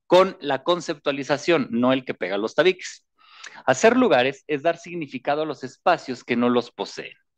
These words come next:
Hasta aquí sería una parte, digamos, de arquitectura, descripción de cómo se construyen los espacios, una parte teórica que suele ser muy bastante interesante, que ha dado para muchos doctorados y publicaciones y revistas.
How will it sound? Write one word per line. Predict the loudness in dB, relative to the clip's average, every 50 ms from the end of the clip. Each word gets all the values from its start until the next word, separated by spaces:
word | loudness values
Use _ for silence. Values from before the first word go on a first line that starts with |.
| _ _ _ _ _ _ _ _ -20 -18 _
Hasta | -8 -6 -4 -2 -4
aquí | -4 -2 -2 -2 -2 -4 -6 -20 -20 -20 -20 -20 -20
sería | -4 0 2 4 6 8 8 8 8 6 4
una | 0 0 0 0 0 0
parte, | 0 0 0 -2 -4 -4 -4 -4 -4 -4 -8 _ _ _ _
digamos, | -14 -10 -6 -2 0 0 2 0 -2 -6 -8 -12 -20 -20 _ _
de | _ -2 0 0
arquitectura, | 0 0 -2 -8 -10 -8 -6 -6 -6 _ -2 0 2 2 2 0
descripción | 0 -4 -10 -10 -12 -12 -10 -8 -6 -6 -6 -6
de | -6 -6
cómo | -6 -4 -6 -6
se | -6 -6 -6
construyen | -4 -4 -4 -2 -2 0 2 2 4
los | 2 2 0
espacios, | -2 -4 0 2 4 4 4 2 -2 -2 -4 -6 -16 -16 -14 -8 -2
una | 2 2 4 4
parte | 4 2 2 2 -2 -4
teórica | 0 0 0 0 0 -2 -6 -8
que | -8 -8 -10
suele | -8 -4 -2 -2 -2
ser | -2 -2 -2 0
muy | 2 2 2
bastante | 0 0 -4 -4 -8 -8 -8 -10
interesante, | -8 -4 -2 -2 -2 -2 -2 -2 -2 -2 -2 -6 -6 -8 _ -20 -20 -20 _
que | 2 4
ha | 4
dado | 6 6 4 2 2 0
para | -2 -8 -6 -6
muchos | -6 -6 -8 -8 -8 -8 -6 -4
doctorados | -6 -2 0 0 2 4 4 4 4 2 2 -2 -6
y | -8
publicaciones | -6 -4 -4 -2 -2 -2 -2 -2 0 0 0 2 0 0 -2
y | -4
revistas. | -4 -2 -2 -2 -4 -6 -8 -10 -10 -12 _